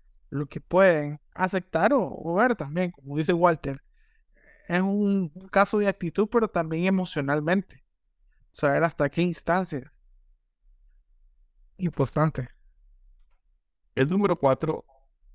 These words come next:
Speaker 2: aprenda a separar. Usted va a trabajar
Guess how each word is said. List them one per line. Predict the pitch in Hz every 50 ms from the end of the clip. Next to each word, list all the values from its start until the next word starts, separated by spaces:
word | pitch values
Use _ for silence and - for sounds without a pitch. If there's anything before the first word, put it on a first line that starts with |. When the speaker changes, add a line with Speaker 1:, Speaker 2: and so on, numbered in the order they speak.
| _ - - - - - _ _ - - _ _ _ _ _ _ _ - _ _ _ -
Speaker 2:
aprenda | - 117 - 117 117 127 123
a | 113
separar. | 120 98 - 92 90 - - - - _ _ _ _ _ _ _ _ _ _ _ _ _ _ _ _ _ - -
Usted | - - - - 107 107
va | 110 110
a | 113
trabajar | - - 107 92 87 90 101 110 131 165 - - -